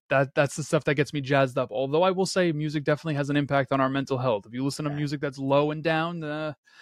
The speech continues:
Speaker 1: you know, uh, it, it's all energy and all frequency, right? So that's something we gotta be mindful of.
Speaker 2: Absolutely. Well, Matt, this has been an absolutely incredible interview, and I'm super, super excited and so thankful that you spent time with us to do this. Um,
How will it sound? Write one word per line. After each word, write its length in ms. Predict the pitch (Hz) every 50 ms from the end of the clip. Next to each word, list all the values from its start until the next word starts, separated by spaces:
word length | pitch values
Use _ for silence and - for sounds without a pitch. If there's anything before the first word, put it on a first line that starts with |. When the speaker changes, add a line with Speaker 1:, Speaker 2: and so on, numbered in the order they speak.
| - - - -
Speaker 1:
you 80 | 147 143
know, 300 | 139 135 135 135 139 139
uh, 220 | 139 135 135 131 -
it, 220 | - 151 151 147 -
it's 120 | 147 -
all 180 | 156 160 165 160
energy 320 | 160 156 160 143 151 156
and 100 | 151 151
all 120 | 151 147 143
frequency, 520 | - - 156 139 - 127 120 - - 113
right? 200 | 113 123 135 131 -
So 100 | 143 135
that's 120 | 127 -
something 200 | 147 143 143 139
we 80 | 139 127
gotta 140 | 135 131 123
be 100 | 131 127
mindful 380 | 131 131 127 127 - - 117
of. 160 | 113 113 113 - _ _ _ _ _ _ _ -
Speaker 2:
Absolutely. 720 | 123 123 117 - - 123 123 123 120 110 107 101 95 _ _ _ - - - _ _ _ -
Well, 280 | 151 151 147 147 135 127
Matt, 340 | 131 165 160 147 143 120 127
this 200 | 170 180 175 -
has 180 | 180 160 143
been 220 | 135 160 147 143 143
an 120 | 135 139 -
absolutely 420 | 135 151 143 - 170 160 147 139
incredible 520 | 135 123 - - 175 160 156 139 139 135 139
interview, 440 | 139 131 135 127 123 127 123 120
and 80 | 123 123
I'm 120 | 120 120 117
super, 500 | - - - - 160 151 143 - 147 139
super 320 | 139 - 143 135 139 131
excited 500 | 127 127 - - 151 135 135 131 131 131
and 180 | 131 127 120 - _ _ _ _ _
so 320 | - - - - 175 170 170
thankful 420 | 165 170 170 160 143 147 - 151
that 180 | 139 139 123 123
you 120 | 131 131
spent 300 | 123 - - 143 135 -
time 240 | - 143 131 131 131
with 80 | 131 123
us 180 | 127 123 - -
to 100 | - 123
do 180 | 113 131 131 127
this. 340 | 127 131 127 - - - - _ _ _ _ _ _ _ _ _ _ _
Um, 260 | - 147 135 131 123